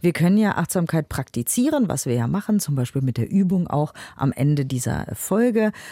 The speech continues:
Ähm, aber manchmal überkommt es mich so und ich bin einfach nur da und denke nichts und rieche nur zum Beispiel die Sommerluft oder wenn's geregnet hat, die Luft oder sehe und rieche und nehme nur wahr und bin so ganz da und mache ansonsten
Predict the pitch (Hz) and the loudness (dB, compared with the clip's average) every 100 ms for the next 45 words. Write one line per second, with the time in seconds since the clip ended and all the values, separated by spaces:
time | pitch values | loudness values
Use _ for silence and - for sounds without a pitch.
0 | - - 175 175 165 - _ - 175 190 | -20 -6 0 2 2 -2 _ -4 0 0
1 | 175 - 208 233 262 262 - 175 160 - | 0 0 0 0 -2 -2 0 -2 -2 0
2 | 285 349 - - 135 - 180 208 170 170 | 0 0 -2 -2 -2 -2 0 0 0 -2
3 | - - 180 226 240 185 180 214 214 139 | -2 0 0 0 0 2 4 6 4 2
4 | 127 127 180 269 370 - 175 - 180 240 | 0 0 0 -2 -2 -2 0 2 2 2
5 | 240 202 269 - - - 185 175 143 190 | 4 2 2 -2 -16 -4 -2 0 0 0
6 | 233 269 254 208 190 220 254 - - - | 0 0 2 4 4 4 2 -4 -20 -8
7 | - 165 151 143 160 143 147 135 - - | 0 2 2 0 0 0 0 -2 -6 -20
8 | _ 127 143 151 135 135 131 - - - | _ 0 4 4 4 4 0 -4 -12 -2
9 | 196 185 170 170 - 143 123 180 160 160 | 2 4 4 2 2 0 2 2 4 0
10 | 147 151 147 156 143 143 135 - - 139 | 0 -2 -2 0 0 2 0 -6 -4 -2
11 | 127 - 123 123 180 240 254 - 156 185 | -2 -2 -2 0 2 2 2 0 0 0
12 | 190 139 139 151 156 151 143 131 147 147 | 0 0 2 2 2 2 2 2 0 0
13 | 147 131 170 160 151 147 147 135 123 139 | 0 2 2 2 0 0 0 0 0 0
14 | 160 208 147 151 156 165 143 135 143 151 | 0 0 0 0 0 -2 -2 0 0 -2
15 | - 151 | -2 -4